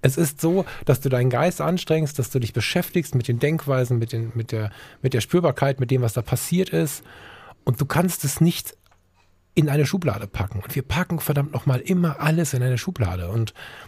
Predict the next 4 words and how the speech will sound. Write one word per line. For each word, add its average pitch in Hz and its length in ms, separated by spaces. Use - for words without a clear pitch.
die 120 80
Kunst 170 360
gibt - 380
meiner, 135 540